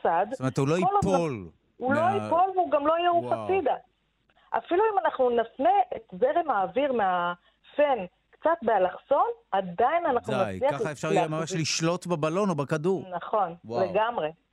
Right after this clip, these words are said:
Speaker 1: עכשיו, למה זה קורה? מאותו, מאותו סיבה של אפק וונדה, הכדור לא נופל למטה בגלל שזרם האוויר החזק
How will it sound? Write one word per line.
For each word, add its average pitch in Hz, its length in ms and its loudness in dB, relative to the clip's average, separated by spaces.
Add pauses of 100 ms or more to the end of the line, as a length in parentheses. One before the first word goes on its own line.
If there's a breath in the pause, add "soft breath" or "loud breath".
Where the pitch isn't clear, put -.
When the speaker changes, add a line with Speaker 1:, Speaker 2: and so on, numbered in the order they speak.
(400 loud breath)
Speaker 1:
עכשיו, 196 340 0
למה 202 300 0
זה 202 80 0
קורה? 160 300 -2 (220)
מאותו, 254 320 2 (180)
מאותו 285 280 0 (100)
סיבה 311 240 0
של 247 160 2
אפק 254 320 -2
וונדה, 202 380 2 (520)
הכדור 196 500 -2
לא 208 100 0
נופל 226 280 -4
למטה 196 560 -2 (180)
בגלל 220 480 0
שזרם 220 540 0
האוויר 175 340 0
החזק 180 460 -2